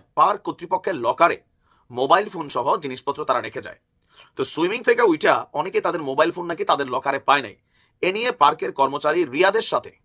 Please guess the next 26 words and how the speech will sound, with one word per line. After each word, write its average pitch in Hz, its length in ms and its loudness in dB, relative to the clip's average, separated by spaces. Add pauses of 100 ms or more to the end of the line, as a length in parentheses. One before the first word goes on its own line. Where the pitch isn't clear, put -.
কয়েকজন 135 340 -4
শিক্ষার্থীর 151 400 -6
প্রথমে 151 280 -6
বাকবিতণ্ডা 135 480 -4
হয়। 80 120 -12 (880)
এরপর 190 240 4
রিয়াদের 175 320 2
সহকর্মীরা 156 460 2
এসে 170 160 -2
হাতাহাতিতে 143 480 -2
জড়ায়। 147 220 2 (580)
ক্ষুব্ধ 175 220 -4 (120)
শিক্ষার্থীরা - 440 -4 (200)
সুইমিং 233 340 0 (120)
পুল 180 140 2 (260)
সংলগ্ন 156 380 0 (100)
যে 160 40 -4 (160)
ভবন - 280 0
আছে 175 140 -2 (380)
সেই 147 260 -2
ভবনে 143 280 0
হামলা 127 280 0
চালায়, 165 220 2 (340)
সেখানে 160 260 -2 (100)
থাই 143 240 2
গ্লাস 170 160 2